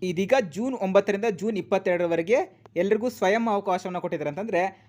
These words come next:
ಆನ್‌ಲೈನ್ ಲಿಂಕ್ ಮೂಲಕ ಅಥವಾ ಸ್ಕ್ಯಾನ್ ಮಾಡೋದ್ರ ಮೂಲಕ ಸ್ವಯಂ ಘೋಷಣೆಗೆ ತಮ್ಮಷ್ಟಕ್ಕೆ ತಾವೇ ತಾವು, ಆ, ಎಸ್ ಸಿ ಜಾತಿಗೆ ಸೇರಿದ್ದೇವೆ ಅನ್ನುವಂಥ ಒಂದು ಸಮೀಕ್ಷೆಯಲ್ಲಿ ಅವರು ಪಾಲ್ಗೊಳ್ಳಬಹುದು. ಇನ್ನ ನಾಗರಿಕ ಸೇವಾ ಕೇಂದ್ರಗಳಲ್ಲಿ, ಆಯಾ ಜಿಲ್ಲಾ ನಾಗರಿಕ ಸೇವಾ ಕೇಂದ್ರಗಳಲ್ಲಿ ಹೋಗಿ ಸಹ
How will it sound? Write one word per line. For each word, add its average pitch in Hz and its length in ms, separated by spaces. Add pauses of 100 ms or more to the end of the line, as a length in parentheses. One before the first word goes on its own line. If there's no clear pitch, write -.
(100)
ಆನ್‌ಲೈನ್ 202 400
ಲಿಂಕ್ 196 260
ಮೂಲಕ 196 240
ಅಥವಾ 202 180
ಸ್ಕ್ಯಾನ್ 190 340
ಮಾಡೋದ್ರ 175 300
ಮೂಲಕ 165 280 (140)
ಸ್ವಯಂ 196 340
ಘೋಷಣೆಗೆ 180 460 (500)
ತಮ್ಮಷ್ಟಕ್ಕೆ 220 500
ತಾವೇ 208 280
ತಾವು, 214 420 (380)
ಆ, 165 120
ಎಸ್ 170 200
ಸಿ 254 120
ಜಾತಿಗೆ 208 340
ಸೇರಿದ್ದೇವೆ 185 400
ಅನ್ನುವಂಥ 165 420
ಒಂದು 190 220
ಸಮೀಕ್ಷೆಯಲ್ಲಿ 185 640
ಅವರು 185 340
ಪಾಲ್ಗೊಳ್ಳಬಹುದು. 147 600 (460)
ಇನ್ನ 208 200
ನಾಗರಿಕ 214 440 (100)
ಸೇವಾ 196 200
ಕೇಂದ್ರಗಳಲ್ಲಿ, 165 480
ಆಯಾ 175 380
ಜಿಲ್ಲಾ 170 340
ನಾಗರಿಕ 165 340
ಸೇವಾ 160 260
ಕೇಂದ್ರಗಳಲ್ಲಿ 151 500
ಹೋಗಿ 160 240
ಸಹ 165 180